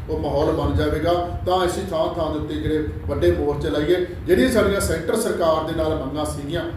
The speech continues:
ਮਾਨ ਸਰਕਾਰ ਜਿਹੜਾ ਪਿੱਛੇ ਐਸ ਕੇ ਐਮ ਨੇ ਇੱਕ ਧਰਨਾ ਦੇਣਾ ਸੀ ਚੰਡੀਗੜ੍ਹ, ਕਹਿੰਦੀ ਸੀਗੇ, "ਮੇਰੇ ਨਾਲ ਤਾਂ ਤੁਹਾਡੀਆਂ ਮੰਗਾਂ ਹੀ ਨਹੀਂ ਬਣਦੀਆਂ, ਤੁਹਾਡੀਆਂ ਸੈਂਟਰ ਸਰਕਾਰ ਦੇ ਨਾਲ ਮੰਗਾਂ, ਸੈਂਟਰ ਨਾਲ ਜਿਹੜਾ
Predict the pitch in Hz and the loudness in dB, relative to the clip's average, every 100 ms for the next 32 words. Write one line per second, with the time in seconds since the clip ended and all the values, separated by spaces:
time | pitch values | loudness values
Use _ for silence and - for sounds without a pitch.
0 | - 147 190 202 185 180 170 170 170 - | -4 0 0 0 0 6 6 4 -2 -8
1 | - - - - - - - 170 180 - | -12 -20 -18 -16 -16 -10 0 2 2 -2
2 | - - 185 185 196 185 180 - 196 180 | -10 -2 0 4 6 6 6 2 -2 0
3 | 175 180 175 170 160 160 160 160 156 151 | 0 0 -2 -4 -2 -2 -2 -2 -2 -4
4 | 147 151 160 165 - - 247 160 180 175 | -4 -2 -2 -4 -6 -2 0 0 0 0
5 | 185 160 156 160 160 165 175 143 147 139 | 0 0 2 4 2 2 -2 -2 -4 -4
6 | 156 165 170 143 139 165 165 147 147 170 | -2 0 0 -2 -4 -6 -4 -6 -4 -4
7 | 170 165 - - - - 180 214 214 196 | -4 -6 -8 -10 -6 2 4 4 2 2
8 | 180 165 170 170 165 156 156 170 165 147 | 2 2 2 0 0 -2 0 0 0 -4
9 | - 165 160 160 160 160 | -6 0 0 0 2 0